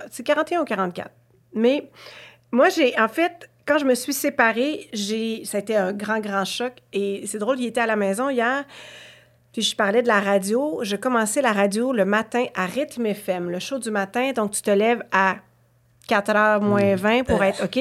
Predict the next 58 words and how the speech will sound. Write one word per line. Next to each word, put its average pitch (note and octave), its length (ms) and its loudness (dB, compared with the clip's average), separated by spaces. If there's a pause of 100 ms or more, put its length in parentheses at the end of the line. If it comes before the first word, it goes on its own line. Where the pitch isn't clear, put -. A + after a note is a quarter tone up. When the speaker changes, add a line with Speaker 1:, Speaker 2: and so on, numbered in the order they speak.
Speaker 1:
c'était A#3 440 -2
quelque G3+ 280 0
chose. C4 240 -6 (320)
Le G#3 220 2
dimanche C4 640 4
soir, - 500 -2
on C#4 160 4
est D4+ 160 2
allé D4 180 4
au D4+ 100 4
bout B3 180 -4
de B3 80 0
notre G3+ 280 -4
histoire. - 420 -8
Mais E3+ 80 -6
il - 20 -6
reste A#3 220 -6
qu'une A#3 100 -8
séparation, F#3+ 460 -10
c'est G#3 120 -16
toujours F3 300 -10
extrêmement D#3+ 380 -10
difficile. - 340 -8
Speaker 2:
Ben, D#3 80 -2
c'est C3+ 160 -10
sûr. - 240 -14
Speaker 1:
Douloureux. G#3 440 -2 (520)
Euh, G#3 180 6 (300)
le G#3 140 2
dimanche C4+ 440 6
soir, C4 340 2
il A3+ 60 -4
m'a G#3 120 0
dit, « G3+ 80 -6
Saskia, G#3 280 -2
c'est G#3+ 140 -6
terminé. » E3+ 420 -8 (720)
Puis - 200 -8
j'y, F#3+ 40 2 (140)
j'y F3+ 160 -4
parlais A#3 300 0
de A#3 80 -4
ça, C#4 160 0
il F#3+ 80 -2
dit, « E3+ 120 -2
Ah, A3 240 4
c'est - 120 -16
pas C4 120 4
vrai. » G3+ 340 0
Il A#3 40 -12
dit, « G3+ 180 -4
Oui, D4+ 240 4
tu - 60 -2
m'as A3+ 140 2
dit G#3+ 100 -8
ça. » - 200 2
Et A#3+ 40 2
je G#3+ 100 0